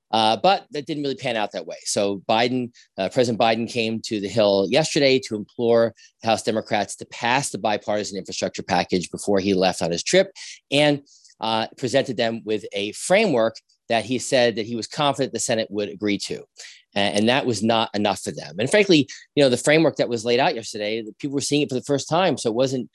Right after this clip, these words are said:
not only wasn't agreed to by the moderates in the Senate, it really wasn't agreed to by the progressives as well. I mean, I can't go through, uh, you know, it's, it's, there's a lot that's in this package, but there's a lot that's not in the package, as you pointed out in, in your introduction. I mean,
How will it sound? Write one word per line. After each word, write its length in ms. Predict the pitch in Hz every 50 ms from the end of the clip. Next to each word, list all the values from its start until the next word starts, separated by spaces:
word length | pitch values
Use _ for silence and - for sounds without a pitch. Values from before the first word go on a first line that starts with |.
| _ _ _
not 100 | 127 143
only 140 | 147 143 135
wasn't 320 | 123 131 123 113 123 113
agreed 260 | 110 98 104 120 123 -
to 120 | - 117
by 180 | 104 104 101 98
the 100 | 95 95
moderates 440 | 98 110 143 170 139 120 - -
in 40 | 110
the 60 | 101
Senate, 320 | - - 196 208 190 151 -
it 280 | _ _ _ _ _ -
really 120 | - 247
wasn't 220 | 202 180 165 156 139
agreed 240 | 117 139 147 131
to 120 | - 147 131
by 140 | 107 123 117
the 80 | 110 107
progressives 560 | 113 107 104 123 147 151 - - 95 92 - -
as 120 | - -
well. 220 | 156 170 170 98
I 100 | 90 92
mean, 160 | 101 120 113 110 _ - - - _ _ -
I 40 | 117
can't 200 | - 170 170 143
go 80 | 147
through, 300 | 135 - 147 135 131 117
uh, 120 | 113 123 - -
you 120 | - 127 113
know, 60 | 110
it's, 160 | 98 - - -
it's, 200 | 113 - - -
there's 160 | - 113 98
a 40 | 120
lot 220 | 120 131 131 123
that's 160 | 107 107 98
in 260 | - - 143 160 156 120
this 180 | 104 98 -
package, 460 | - - 170 208 233 - 117 101 95 -
but 100 | 120 117
there's 140 | 135 127 120
a 40 |
lot 180 | 135 156 170 165
that's 180 | 156 127 - -
not 300 | 113 120 127 165 202 170
in 80 | 117
the 80 | 107 95
package, 420 | - 104 92 98 - 107 92 95
as 180 | 107 95 95 92
you 160 | - 117 117
pointed 300 | 107 - - 110 101 98
out 220 | 101 101 101 98 - - - - - _ _
in, 240 | 113 120 117 113 -
in 120 | - 107 107
your 100 | 104 104
introduction. 480 | 98 - 120 135 196 214 - - 101
I 40 | 90
mean, 160 | 98 104 104